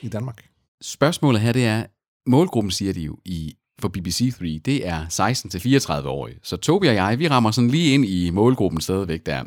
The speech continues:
Speaker 2: Men er det også så, er, altså, er det høj, så høj målgruppen for D R tre? Er spændet så stort der?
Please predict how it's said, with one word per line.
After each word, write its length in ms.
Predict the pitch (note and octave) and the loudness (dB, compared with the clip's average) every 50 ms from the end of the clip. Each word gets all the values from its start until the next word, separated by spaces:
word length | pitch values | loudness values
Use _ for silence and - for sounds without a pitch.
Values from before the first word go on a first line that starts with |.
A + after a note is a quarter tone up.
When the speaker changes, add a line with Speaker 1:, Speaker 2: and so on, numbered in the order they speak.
| - - | -8 -2
Speaker 2:
Men 160 | A#2 A#2+ A#2+ - | 0 0 2 2
er 80 | - A2+ | 0 0
det 140 | G#2+ A#2+ - | -2 0 0
også 160 | - D3 D3 | 0 0 0
så, 180 | - D3+ C3+ C3 - - | 0 0 0 -2 -2 -4
er, 60 | - G2 | -6 -6
altså, 220 | - - A2 A#2 - - | -6 -4 -6 -6 -4 -4
er 100 | A2+ A#2+ | -4 -2
det 140 | - C3+ | 0 -2
høj, 160 | A#2+ - C#3+ A#2 | 0 0 0 0
så 120 | - C3+ | 0 0
høj 120 | B2+ D3 | 0 0
målgruppen 380 | B2+ C3 C3 C#3 B2+ A#2+ G#2+ G2 | 2 2 2 2 0 0 -4 -6
for 80 | G#2+ G2+ | -6 -4
D 40 | F#2+ | -4
R 80 | F#2 | -4
tre? 220 | E2+ - - A#2+ A#2+ - _ _ _ _ _ _ _ _ _ _ _ _ _ _ - - | -4 -4 -6 -6 -8 -8 _ _ _ _ _ _ _ _ _ _ _ _ _ _ -12 -6
Er 60 | - A#2+ | -4 -4
spændet 380 | - - - D#3 C#3+ G2 D#2+ | -2 2 2 2 2 2 0
så 80 | - G2+ | -2 -4
stort 340 | - - C#3+ G#2+ E2+ - - | -4 -4 -4 -4 -6 -8 -6
der? 140 | F#2+ E2+ | -6 -6